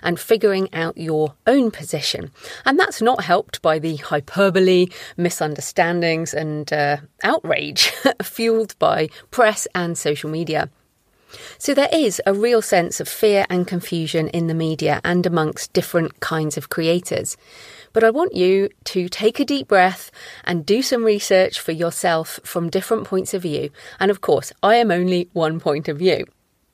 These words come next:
My point of view, and if you've been listening the last few years, you'll know what it is, is that these generative A I systems are tools, and new technology always enables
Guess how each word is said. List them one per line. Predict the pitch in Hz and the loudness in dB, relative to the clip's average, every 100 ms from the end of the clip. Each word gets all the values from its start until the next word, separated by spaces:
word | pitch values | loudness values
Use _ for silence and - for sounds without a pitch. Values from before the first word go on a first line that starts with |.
| _ _ _ _ - | _ _ _ _ -2
My | 254 294 | 0 0
point | - 165 - | -2 -4 -6
of | 156 | -2
view, | 175 294 | 0 0
and | 180 175 | -2 -2
if | 170 | -4
you've | 170 170 - | -6 -8 -6
been | 165 | -2
listening | 196 - 185 170 | -2 0 0 0
the | 170 | 0
last | 165 175 | 2 0
few | - 170 | 0 0
years, | 165 180 175 175 | 4 4 4 0
you'll | 165 170 | -2 2
know | 185 185 185 - - - | 4 6 6 2 -10 0
what | 196 170 | 2 4
it | 170 | 4
is, | 180 190 185 | 6 6 4
is | - 180 - | 0 0 0
that | - - | -2 0
these | 277 269 | 0 0
generative | - 208 196 190 - 175 - | 2 2 4 0 -2 -4 -2
A | 180 170 | -2 0
I | 170 | 0
systems | - 175 - 175 165 - 175 | -2 -6 -4 -4 -6 -4 0
are | 170 | 0
tools, | - 311 185 - 151 - - - - - | 0 -2 -2 -6 -10 -12 -16 -20 -6 0
and | 202 | 2
new | 220 320 | 4 4
technology | - 254 190 180 175 180 185 - _ | 2 -2 -2 -2 -2 -2 -4 -4 _
always | 226 254 202 160 147 - - | 4 6 4 4 0 -8 -6
enables | 170 175 165 160 156 | -2 -2 -2 -2 -4